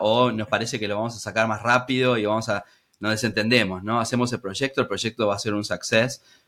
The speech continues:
¿no? Creo que es importante hablar con el cliente y mostrarle todas las todo el, el, el abanico de posibilidades, el, los trade-offs, los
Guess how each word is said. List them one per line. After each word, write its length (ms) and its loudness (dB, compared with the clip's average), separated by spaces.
¿no? 300 2
Creo 120 0
que 80 4
es 100 -2
importante 760 2
hablar 400 4
con 180 2
el 60 -4
cliente 760 -2
y 60 -10
mostrarle 640 -2
todas 260 6
las 180 0
todo 220 4
el, 60 2
el, 600 -8
el 120 -6
abanico 520 0
de 80 0
posibilidades, 1040 0
el, 120 -4
los 160 -6
trade-offs, 640 4
los 120 -6